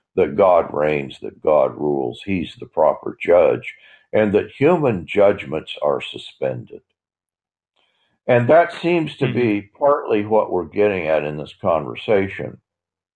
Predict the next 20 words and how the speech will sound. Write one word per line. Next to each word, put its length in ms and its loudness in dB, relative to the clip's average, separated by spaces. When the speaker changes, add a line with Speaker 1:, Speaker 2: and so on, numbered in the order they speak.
Speaker 1:
that 160 4
in 120 6
a 100 4
right 340 4
understanding 840 -2
of 120 -2
who 300 -2
God 380 2
is 220 -4
and 240 -14
who 240 -6
we 260 -8
are, 400 -8
we 300 4
can 300 0
no 220 6
longer 640 2
presume 880 -2
to 180 -8
pass 500 2